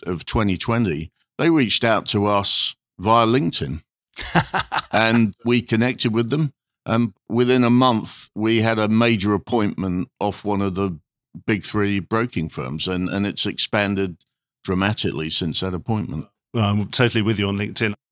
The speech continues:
Speaker 2: No one know anything about this podcast if it wasn't for LinkedIn. So I'm absolutely with you on that one.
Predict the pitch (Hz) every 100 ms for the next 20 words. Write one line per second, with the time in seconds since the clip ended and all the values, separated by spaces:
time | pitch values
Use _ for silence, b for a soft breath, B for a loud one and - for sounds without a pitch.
0 | - 135 135 127 117 123 135 110 101 104
1 | - 95 95 95 95 98 92 98 98 110
2 | 82 - - 95 90 98 - 98 95 98
3 | 95 87 92 98 85 80